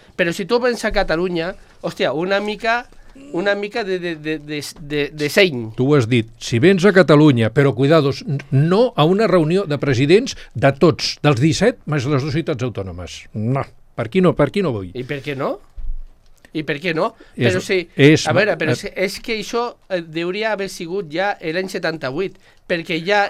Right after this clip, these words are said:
Speaker 1: ni ha, és que massa temps ha passat de que al Congrés dels Diputats no es parli, no, no, no es parli la llengua que, que vol cadascú.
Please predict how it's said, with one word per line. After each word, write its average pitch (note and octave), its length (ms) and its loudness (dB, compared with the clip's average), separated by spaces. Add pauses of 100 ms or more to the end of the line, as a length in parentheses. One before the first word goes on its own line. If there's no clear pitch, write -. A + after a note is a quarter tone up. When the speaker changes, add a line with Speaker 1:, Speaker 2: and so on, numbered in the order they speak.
Speaker 1:
ni F#3+ 240 -6
ha, F#3 140 -2 (560)
és F3 100 -8
que A3+ 220 -4 (420)
massa A3 420 2
temps G3 280 -4
ha F#3 100 -2
passat F3 380 -6
de E3 260 -8
que D#3+ 160 -6
al D3 240 -4
Congrés D#3+ 400 -6
dels D#3+ 160 -6
Diputats C#3+ 680 -4 (300)
no F#3 180 4
es G#3 100 0
parli, G#3+ 460 0
no, F#3 200 -4
no, F3+ 220 -2
no F3+ 180 -2
es G#3 100 -6
parli A3+ 420 -2 (160)
la E3+ 200 0
llengua G#3+ 360 0
que, F3+ 240 -4
que F3+ 200 -4
vol G3 220 0
cadascú. D#3+ 540 -2